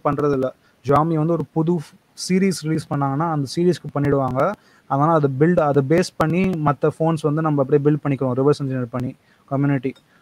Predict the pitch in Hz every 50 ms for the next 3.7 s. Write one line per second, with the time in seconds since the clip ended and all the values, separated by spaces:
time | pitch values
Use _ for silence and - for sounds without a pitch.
0 | _ _ - 131 139 147 156 156 147 139 147 156 175 160 147 147 147 147 143 143
1 | 143 156 160 160 151 143 139 139 143 139 135 131 127 135 151 - 143 - - 165
2 | 170 180 175 170 156 160 170 165 156 156 147 147 156 160 160 156 165 156 147 156
3 | 147 160 147 - - 143 139 139 135 131 123 135 160 190